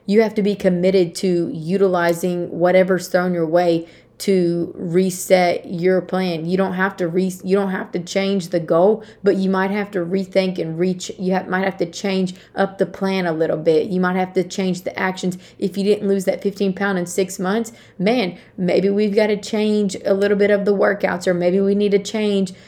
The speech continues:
you know, your diet. Like, you have to remember, like, if,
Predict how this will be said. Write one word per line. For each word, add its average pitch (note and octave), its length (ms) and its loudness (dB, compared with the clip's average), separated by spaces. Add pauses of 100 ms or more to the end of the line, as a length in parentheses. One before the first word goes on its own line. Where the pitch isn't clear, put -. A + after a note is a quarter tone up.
(140)
you G3 140 2
know, F#3+ 500 2
your G3 160 4
diet. F#3 600 2 (220)
Like, F#3 280 2 (180)
you F#3 180 0
have F#3+ 260 -2
to G3 80 2
remember, F3+ 480 0
like, E3+ 420 -2 (640)
if, F#3 240 -2